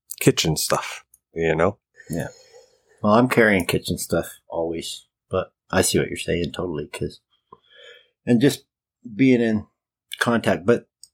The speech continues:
Speaker 2: that brings up a good point, because if you're gonna split stuff up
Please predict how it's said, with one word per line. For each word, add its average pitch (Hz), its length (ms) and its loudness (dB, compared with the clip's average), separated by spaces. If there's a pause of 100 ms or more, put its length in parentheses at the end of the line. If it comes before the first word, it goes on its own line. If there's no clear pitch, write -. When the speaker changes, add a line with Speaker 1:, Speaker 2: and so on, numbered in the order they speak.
(140)
Speaker 2:
that 127 180 4
brings 143 220 2
up 127 200 0
a 98 40 -6
good 104 360 2
point, 120 340 0
because 98 520 -4 (360)
if 139 200 2
you're 120 120 4
gonna 131 240 4
split - 280 0
stuff - 340 -4
up 95 240 -4